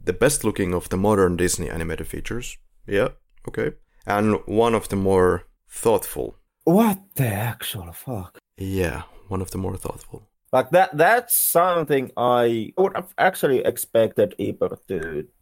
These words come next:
Speaker 2: take a different side.
Speaker 1: I was expecting him to give, like,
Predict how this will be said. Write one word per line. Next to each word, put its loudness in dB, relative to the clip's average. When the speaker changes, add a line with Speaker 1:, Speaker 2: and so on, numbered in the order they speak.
Speaker 2:
take 0
a -4
different -6
side. -4
Speaker 1:
I 2
was 2
expecting -2
him -6
to -8
give, -10
like, -10